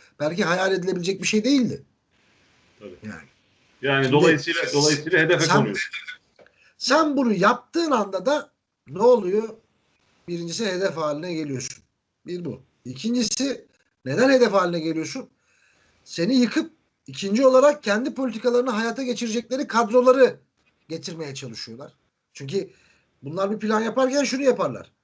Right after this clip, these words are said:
Speaker 1: "Ben bunu yıkayım, ya ne olursa olsun ondan sonra to-, kervan yolda dizilir." demiyorlar.
Speaker 2: Değil.
Speaker 1: Tam tersine bu bir ku-, şey yıktıktan sonra getirecekleri kuvveti de hazırlıyorlar. Kendi
Speaker 2: Tabii, tabii.
Speaker 1: aparatlarını da hazırlıyorlar.
Speaker 2: Tabii.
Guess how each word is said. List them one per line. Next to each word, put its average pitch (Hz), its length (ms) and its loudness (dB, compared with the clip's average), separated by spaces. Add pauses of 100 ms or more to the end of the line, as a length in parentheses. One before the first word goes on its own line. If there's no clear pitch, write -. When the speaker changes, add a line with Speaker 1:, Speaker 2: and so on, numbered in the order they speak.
(280)
Speaker 1:
"Ben 208 220 0
bunu 269 100 0
yıkayım, 269 600 -2
ya 214 240 -4
ne 226 80 4
olursa 240 360 4
olsun 269 220 -4
ondan 185 260 -4
sonra 170 200 -8
to-, 165 200 -12 (280)
kervan 226 340 -2
yolda 240 300 4
dizilir." 226 340 -6
demiyorlar. 220 520 -4
Speaker 2:
Değil. 110 220 -14 (840)
Speaker 1:
Tam 190 200 -6
tersine 277 680 2 (960)
bu 160 300 -12
bir 220 280 -2
ku-, 165 300 -18
şey 160 280 -6
yıktıktan 214 640 0
sonra 175 440 -6 (320)
getirecekleri 233 680 -4
kuvveti 269 380 -2
de 277 40 4
hazırlıyorlar. 139 680 -4 (380)
Kendi 160 220 -8
Speaker 2:
Tabii, 220 200 0
tabii. 220 60 -2
Speaker 1:
aparatlarını 233 580 0
da 240 80 0
hazırlıyorlar. 127 600 -4
Speaker 2:
Tabii. 110 140 -14